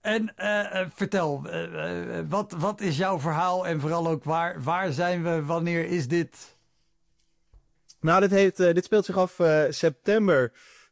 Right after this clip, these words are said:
Speaker 2: tweeduizend drieëntwintig in Houten, De Enter, het jongerencentrum De Enter.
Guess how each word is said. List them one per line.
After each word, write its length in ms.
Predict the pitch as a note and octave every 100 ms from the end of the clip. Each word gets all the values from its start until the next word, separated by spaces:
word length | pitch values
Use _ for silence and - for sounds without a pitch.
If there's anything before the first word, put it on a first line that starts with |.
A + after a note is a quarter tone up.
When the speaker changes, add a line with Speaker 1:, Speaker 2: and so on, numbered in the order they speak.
| _
Speaker 2:
tweeduizend 1000 | - E3+ E3+ D#3+ C3 D3 D3+ C3+ B2 A2+ A2+
drieëntwintig 760 | G#2 F3 B3 G3 E3 D#3+ D3+ -
in 160 | - A3
Houten, 540 | D#3+ D#3 E3+ F3+ C3+ G2+
De 160 | F3
Enter, 440 | - G3 G3+ G#3 -
het 160 | - A2
jongerencentrum 760 | F3 A#3 E3+ - F3 D#3 C3 A2
De 140 | D3 D#3+
Enter. 360 | E3+ F#3 G3+